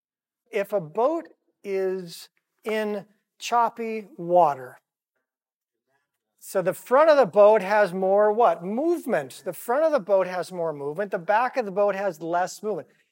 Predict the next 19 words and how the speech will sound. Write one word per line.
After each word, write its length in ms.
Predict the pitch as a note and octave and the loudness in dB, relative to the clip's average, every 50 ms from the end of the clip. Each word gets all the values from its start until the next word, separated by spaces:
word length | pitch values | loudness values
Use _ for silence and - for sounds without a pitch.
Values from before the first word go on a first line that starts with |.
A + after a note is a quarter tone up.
| _ _ | _ _
It's 160 | F3+ E3 - | -12 -12 -6
going 340 | - G#3 A3 A#3+ B3 B3 A3 | 0 2 2 4 4 2 2
up 180 | G#3 G3+ - G#3+ | 0 -2 -2 -4
and 100 | F#3 E3 | -6 -4
down. 260 | F#3 G3 G#3 G#3 F#3+ | -4 -2 -2 -2 -4
It's 120 | F3 D#3+ - | -4 -6 -8
pounding 400 | - - A3 A#3 B3+ B3 A#3 G3 | -10 -8 -6 -4 -4 -2 -2 -2
the 80 | F3+ E3 | -4 -2
waves 280 | D#3 E3 E3+ F3+ E3+ | -2 0 -2 -2 -2
and 80 | F#3 F#3+ | -4 -8
actually 200 | F#3+ - - F#3+ | -8 -8 -8 -4
making 300 | F3 F3+ F#3 - A#3 F#3+ | -2 -2 -2 -2 -4 -8
some 240 | - - F3 E3+ F3 | -8 -8 -8 -6 -2
noise, 440 | F#3+ G#3 G3+ F3+ D3 C3 B2+ B2 | 2 2 4 4 2 0 -4 -6
right? 100 | D3+ E3 | -6 -4
It's 120 | F3 E3+ F3+ | -4 -4 -4
making 240 | F#3 G3 G3 A3+ G3+ | -4 -4 -4 -4 -6
some, 200 | - G#3+ F#3+ F#3+ | -6 -6 -6 -4
uh, 100 | F#3 | -6